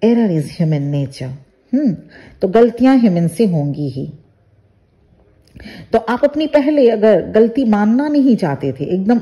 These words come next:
अड़े रहते थे, "नहीं, मैंने तो गलती किया ही नहीं है,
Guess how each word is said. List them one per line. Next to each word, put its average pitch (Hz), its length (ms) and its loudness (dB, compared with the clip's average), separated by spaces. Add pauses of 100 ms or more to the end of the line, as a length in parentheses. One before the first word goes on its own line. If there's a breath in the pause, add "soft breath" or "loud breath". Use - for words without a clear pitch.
अड़े 214 180 4
रहते 196 320 2
थे, 247 100 0
"नहीं, 294 160 -2
मैंने 330 280 -6
तो 311 100 -2
गलती 285 260 0
किया 311 300 -8
ही 247 200 2
नहीं 185 260 -2
है, 170 220 -2